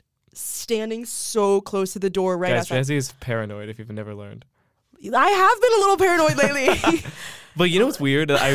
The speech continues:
Speaker 2: will
Speaker 1: <laughs>
Speaker 2: think about, s-, l-, okay, semi-frequently, is that I went to Croatia, and my cousin,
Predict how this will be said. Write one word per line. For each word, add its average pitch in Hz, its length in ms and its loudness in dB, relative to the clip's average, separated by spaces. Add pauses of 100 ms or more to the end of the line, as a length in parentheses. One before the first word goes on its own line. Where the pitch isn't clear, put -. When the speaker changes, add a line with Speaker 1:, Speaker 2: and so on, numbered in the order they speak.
(140)
Speaker 2:
will 135 120 4
Speaker 1:
<laughs> - 120 -6
Speaker 2:
think 127 140 0
about, 156 240 2 (260)
s-, - 160 -14 (140)
l-, 110 200 -12
okay, 120 260 -6 (200)
semi-frequently, 135 1080 -6 (360)
is 135 140 0
that 139 100 2
I 135 60 2
went 139 180 -2
to 202 100 -4
Croatia, 120 800 -4
and 123 280 -4
my 120 380 -2 (100)
cousin, 117 640 -4